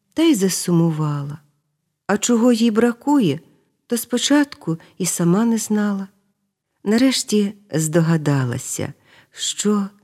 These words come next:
нудьгує за домівкою. І хоча тут було їй тисячу разів краще, проте їй хотілося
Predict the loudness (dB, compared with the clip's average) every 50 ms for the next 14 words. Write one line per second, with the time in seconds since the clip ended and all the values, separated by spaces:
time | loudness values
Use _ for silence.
0 | _ _ _ _ _ _ 0 2 2 4 4 2 2 2 2 2 2 2 2 2
1 | 0 -2 -4 -6 -10 -16 _ _ _ _ _ _ _ _ -6 -2 0 0 0 2
2 | 2 0 0 2 0 0 0 -2 -4 -6 -10 _ -16 -16 -14 -14 -16 -18 _ _
3 | _ _ _ _ _ _ -4 0 2 2 2 2 2 2 2 2 2 2 -2 -6
4 | _ _ _ _ _ _ _ _ _ _ _ 2 2 4 2 2 0 2 2 4
5 | 4 4 2 2 2 0 -2 -6 -6 -8 _ _ _ _ _ _ _ _ _ _
6 | 2 4 4 4 4 2 0 0 0 0 0 0 2 4 4 4 4 2 0 -2
7 | -2 -4 -6 -4 -2 0 0 -2 -2 -4 -4 -4 -6 -6 -6 -8 -10 _ _ _
8 | _ _ _ _ _ _ _ _ _ -2 -2 -2 -2 0 0 2 2 2 0 -4
9 | -12 _ _ _ _ _ _ _ _ _ _ _ -2 4 6 6 4 4 2 0
10 | -2 -2 -2 -2 0 0 2 2 0 0 -2 -4 -2 -2 -4 -4